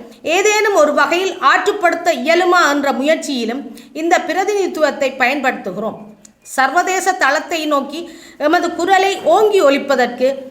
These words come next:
இந்த பிரதிநிதித்துவத்தை எவ்வாறு பயன்படுத்தலாம் என்று சிந்தித்து பயன்படுத்துகின்றோம். இல்-, இவ்வகையில் மாகாண சபையின் அங்கீகாரத்தோடு ஐநா மனித உரிமை பேரவைக்கு சென்று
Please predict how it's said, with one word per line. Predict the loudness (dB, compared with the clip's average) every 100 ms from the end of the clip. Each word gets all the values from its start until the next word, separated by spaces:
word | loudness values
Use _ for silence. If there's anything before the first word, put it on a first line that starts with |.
| -10
இந்த | -4 0
பிரதிநிதித்துவத்தை | 0 2 2 2 2 0 0 0 0 0 -2 -4
எவ்வாறு | -2 0 4 2 2
பயன்படுத்தலாம் | 0 2 2 2 2 2 2 4 2
என்று | 0 -2 -4 -6 -14 -10
சிந்தித்து | -2 2 2 2 -2
பயன்படுத்துகின்றோம். | 0 0 2 0 -2 -4 -6 -6 -8 -8 -12 -20 -20 -20 -20 -20 -20 _ _ _ -20 _ -20 -8
இல்-, | -2 0 0
இவ்வகையில் | -4 0 2 2 -2 -4 -8 -10 -12
மாகாண | 0 2 4 4 4
சபையின் | 0 0 0 2
அங்கீகாரத்தோடு | 0 0 0 4 4 2 -2 -4 -2 -4 -8 -12 -20 -16 -4
ஐநா | 0 2 4 4
மனித | 2 0 0
உரிமை | 0 0 -2
பேரவைக்கு | -2 0 2 0 -2 -2
சென்று | 0 0 -2 -6